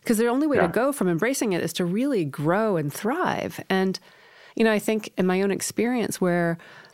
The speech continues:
Speaker 1: I feel most alive is when I actually feel connected to nature or that tree or other people. It's like, phew, it's an incredible
Speaker 2: Yeah.
Speaker 1: experience.
Speaker 2: It is. And it was fascinating to me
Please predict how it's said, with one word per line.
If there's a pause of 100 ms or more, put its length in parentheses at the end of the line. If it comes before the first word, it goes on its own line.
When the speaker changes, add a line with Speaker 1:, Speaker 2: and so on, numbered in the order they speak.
(540)
Speaker 1:
I
feel
most
alive
is
when
I
actually
feel
connected
to
nature
or
that
tree
or
other
people. (140)
It's
like, (120)
phew, (220)
it's
an
incredible
Speaker 2:
Yeah.
Speaker 1:
experience. (720)
Speaker 2:
It
is.
And
it
was
fascinating
to
me